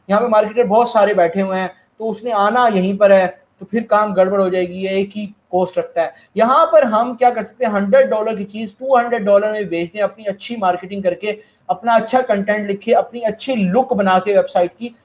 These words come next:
उसको कहीं जाने ही ना दें, और ऐसी यूनिक चीज ढूंढ के दो सौ dollar की बेच दें, और commission इससे भी कमाएं और अपना भी कमाएं, एक सौ बीस dollar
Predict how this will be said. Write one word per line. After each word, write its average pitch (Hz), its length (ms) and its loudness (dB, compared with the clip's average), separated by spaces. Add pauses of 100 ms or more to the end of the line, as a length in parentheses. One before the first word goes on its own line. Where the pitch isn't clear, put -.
(120)
उसको 247 220 0
कहीं 226 260 0
जाने 202 300 2
ही 240 100 -2
ना 202 160 0
दें, 220 320 -4 (240)
और 208 200 4
ऐसी 226 280 4
यूनिक 208 400 -4
चीज 196 220 -8
ढूंढ 190 220 -4
के 233 60 2
दो 220 340 2
सौ 294 120 4
dollar 196 260 4
की 185 120 -4
बेच 160 260 -6
दें, 254 120 -4 (260)
और 202 100 -2
commission 220 580 -2 (240)
इससे 254 260 -2
भी 285 120 -2
कमाएं 233 380 2
और 220 120 4
अपना 202 260 0
भी 196 120 -8
कमाएं, 208 420 -2 (200)
एक 202 180 -2
सौ 214 120 -2
बीस 185 320 -4
dollar 160 400 -2